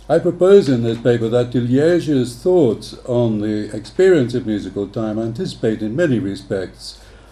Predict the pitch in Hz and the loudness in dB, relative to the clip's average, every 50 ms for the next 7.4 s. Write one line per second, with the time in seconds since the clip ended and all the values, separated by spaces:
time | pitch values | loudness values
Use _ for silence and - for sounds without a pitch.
0 | - - - 110 107 107 95 120 120 131 135 123 113 107 101 104 - - 117 113 | -20 -10 -6 -4 -4 -2 -2 0 0 2 2 0 0 -2 -4 -4 -4 -6 -6 -6
1 | 117 - - 147 143 143 - - - 104 95 90 101 101 92 110 110 104 98 98 | -8 -6 -4 -4 -4 -4 -6 -8 -8 -8 -8 -6 -8 -8 -6 -6 -4 -4 -4 -4
2 | 104 107 98 87 104 95 - 113 113 117 120 131 127 - 131 113 117 - - 120 | -6 -6 -6 -6 -8 -10 -8 -4 -2 -2 -2 -2 -2 -4 -6 -8 -6 -4 -2 0
3 | 117 120 117 117 117 120 - - - - - - - - - 113 110 113 110 107 | 0 0 0 -2 -4 -8 -14 -20 -20 -20 -20 -20 -20 -12 -8 -6 -4 -4 -4 -4
4 | 104 104 104 101 - - 123 110 107 98 101 101 147 151 135 110 95 - - 98 | -6 -8 -10 -12 -12 -10 -8 -6 -6 -6 -6 -4 -2 -2 0 -2 -2 -6 -8 -12
5 | 82 - - - 90 82 90 113 135 131 - - - - - - - - - - | -12 -12 -10 -8 -6 -6 -6 -6 -6 -8 -10 -14 -20 -20 -20 -20 -20 -20 -20 -20
6 | - - - _ - - - - - - - 127 131 135 135 135 127 131 - 135 | -20 -20 -20 _ -20 -20 -20 -20 -18 -8 -4 -2 0 0 0 -2 -4 -4 -4 -2
7 | 139 135 135 131 131 127 120 120 | 0 0 2 0 0 -2 -4 -6